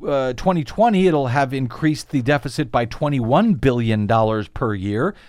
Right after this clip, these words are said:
and by twenty-six billion dollars per year by twenty twenty-six. Senator, uh,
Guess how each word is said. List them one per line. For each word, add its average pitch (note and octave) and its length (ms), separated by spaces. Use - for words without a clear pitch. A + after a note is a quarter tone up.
and E3+ 200
by G3+ 100
twenty-six A#3+ 760
billion A2+ 480
dollars G2 440
per B2 300
year A2 320
by D3 220
twenty C3+ 320
twenty-six. - 760
Senator, D3 600
uh, A#2 580